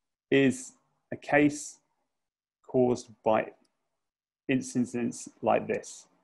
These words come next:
So you have this downward trend of your body resources ending in, um,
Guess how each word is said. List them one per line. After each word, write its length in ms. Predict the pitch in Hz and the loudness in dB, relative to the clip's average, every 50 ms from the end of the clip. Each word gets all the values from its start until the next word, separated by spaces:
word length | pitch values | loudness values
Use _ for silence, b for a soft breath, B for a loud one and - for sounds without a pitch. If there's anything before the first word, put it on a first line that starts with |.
| _ _ _ _ _ | _ _ _ _ _
So 380 | - - - 120 113 113 113 113 - - _ - | -6 -2 2 4 4 4 2 2 -2 -10 _ -4
you 120 | 117 123 120 | 0 2 2
have 120 | 117 107 | 2 0
this 120 | 135 123 | -2 -4
downward 640 | - - 147 139 135 135 135 131 127 123 123 117 - - _ _ _ _ _ _ _ _ _ _ _ _ - | -2 0 2 4 4 4 4 2 2 2 0 0 -2 -6 _ _ _ _ _ _ _ _ _ _ _ _ -20
trend 520 | - - - 117 110 104 101 98 95 - - - | -8 -2 0 0 0 0 0 -4 -6 -8 -10 -10
of 100 | 110 98 | -6 -4
your 120 | 101 101 | -4 -2
body 240 | 98 - 107 101 101 | 0 0 0 0 0
resources 800 | 104 104 - - 110 107 110 - - 113 - - - - - _ _ - | -2 -4 -6 -6 -8 -8 -8 -8 -10 -10 -10 -10 -12 -18 -20 _ _ -4
ending 380 | 120 117 120 120 117 117 110 110 | 0 2 2 4 4 2 2 2
in, 280 | 107 104 101 101 101 101 _ _ _ _ _ _ _ - 107 | 0 0 0 -2 -4 -6 _ _ _ _ _ _ _ -6 -4
um, 260 | 101 101 98 101 | -2 -2 -2 -2